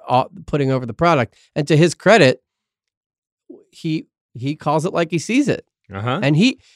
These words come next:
Speaker 1: you know, it's so unique. He's one of six people who get to sit ringside.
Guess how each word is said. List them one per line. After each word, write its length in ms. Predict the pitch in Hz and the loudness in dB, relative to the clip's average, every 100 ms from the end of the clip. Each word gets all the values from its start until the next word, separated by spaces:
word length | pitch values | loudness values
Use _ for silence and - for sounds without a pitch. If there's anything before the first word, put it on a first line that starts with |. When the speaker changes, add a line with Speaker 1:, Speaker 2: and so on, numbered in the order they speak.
| - | -2
Speaker 1:
you 80 | 202 | 2
know, 200 | 190 - _ | 2 0 _
it's 180 | 175 160 | -4 -2
so 140 | - 226 | 0 2
unique. 440 | 208 220 190 _ _ _ _ | 2 2 0 _ _ _ _
He's 280 | - 208 165 | -2 -2 2
one 180 | 202 | 2
of 260 | 202 156 - _ _ _ _ | 2 -2 -10 _ _ _ _
six 540 | - - - 208 - - | -20 -16 -6 -6 -6 -8
people 440 | - 214 - 151 | -4 -2 0 0
who 100 | 135 | 0
get 220 | 139 147 143 | 0 0 -2
to 80 | |
sit 280 | 131 - 180 | -6 -4 -4
ringside. 640 | 147 160 180 - 135 127 | 0 0 0 0 0 0